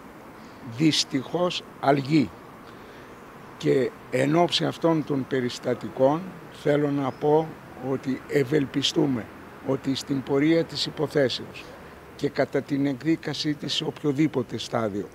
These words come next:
όπως και σε πολλές φορές συμβαίνει, θεωρώ ότι η δικαιοσύνη θα πράξει αυτό το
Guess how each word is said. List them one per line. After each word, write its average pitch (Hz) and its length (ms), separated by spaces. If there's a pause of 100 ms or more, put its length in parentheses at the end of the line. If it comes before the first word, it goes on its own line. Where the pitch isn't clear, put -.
όπως 143 360
και 156 100
σε 170 160
πολλές 170 380
φορές 123 380
συμβαίνει, 104 600 (1000)
θεωρώ 139 360
ότι 143 200
η 127 140
δικαιοσύνη 143 880
θα 127 120
πράξει 147 580 (260)
αυτό 151 480
το 151 60